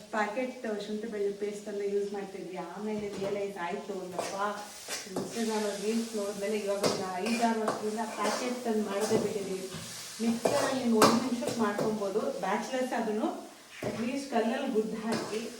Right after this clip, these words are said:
ಈ ಪ್ಯಾಕೆಟಲ್ಲಿ ಮತ್ತೆ ತಂದು ಮಾಡ್ಬೇಡಿ. ಅದನ್ನ ನೋಡ್ಬಿಟ್ರೆ ತಿನ್ನಕ್ಕೆ ಮನ್ಸಾಗಲ್ಲ. ಹೀಗೆ ಕಾಣಿಸ್ತಾ ಇದೆ. ಆಹಾ, ಇನ್ನ ಹುಣಸೆ ಹಣ್ಣು ಹಾಕ್ಬೇಕು.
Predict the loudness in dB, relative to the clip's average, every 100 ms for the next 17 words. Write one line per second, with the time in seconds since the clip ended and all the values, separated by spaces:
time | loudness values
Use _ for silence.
0 | -10 -10 -6 -2 -2 -2 -4 -2 -2 -4
1 | -6 -4 -4 -2 -4 -4 -6 -2 -2 0
2 | 0 0 0 -2 -2 -2 -4 -4 2 2
3 | 2 -2 -4 -6 -8 -16 -10 -4 -4 -4
4 | -4 0 0 0 0 -2 -2 -6 -6 -4
5 | -4 -4 -4 -4 -6 -10 -16 -16 -18 -16
6 | -4 0 2 2 0 0 0 0 -2 -4
7 | -4 -2 -4 -6 -8 -12 -16 -20 -20 -20
8 | -20 -20 -20 -18 -18 -18 -20 -18 -18 -18
9 | -18 -20 -20 -20 -16 -16 -14 -14 -14 -14
10 | -8 -2 0 0 -2 -6 -12 -18 -20 -20
11 | -20 -20 -20 -20 -20 -20 -20 -20 -20 -20
12 | -20 -20 -18 -6 -4 -2 -4 -4 -4 -8
13 | -8 -8 -4 -4